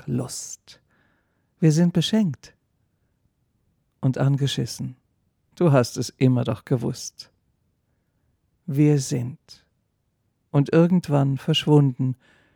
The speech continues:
Der Abend fängt das Träumen ein. Sind immer doch nur letzte Stunden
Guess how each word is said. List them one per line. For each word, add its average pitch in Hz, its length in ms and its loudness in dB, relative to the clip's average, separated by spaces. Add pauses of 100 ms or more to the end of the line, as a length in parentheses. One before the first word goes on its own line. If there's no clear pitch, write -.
(340)
Der - 160 0
Abend 165 500 0
fängt - 720 -2
das - 180 -6
Träumen 123 680 2
ein. 135 340 -10 (800)
Sind 175 260 2
immer 202 280 8
doch 175 340 2
nur 160 380 8
letzte 156 540 2
Stunden 139 680 0